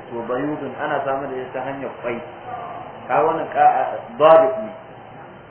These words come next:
Wata iyaka ce ko wani shinge ne ka sa, sai ka shiga cikin dabbobi, sai ka ga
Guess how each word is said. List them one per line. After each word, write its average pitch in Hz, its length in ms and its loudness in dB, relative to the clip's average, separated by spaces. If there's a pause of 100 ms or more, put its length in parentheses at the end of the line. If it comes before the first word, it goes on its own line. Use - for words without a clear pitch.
(320)
Wata 151 280 -2 (100)
iyaka 151 580 4
ce 131 160 -6
ko 143 140 -10
wani 156 220 -4
shinge 165 420 -8
ne 151 160 -8
ka 135 160 -8
sa, 123 300 -2 (480)
sai 165 200 -6
ka 165 120 -4
shiga 135 240 -6
cikin 143 280 -10
dabbobi, 131 640 -8
sai 147 160 -10
ka 147 140 -6
ga 123 220 0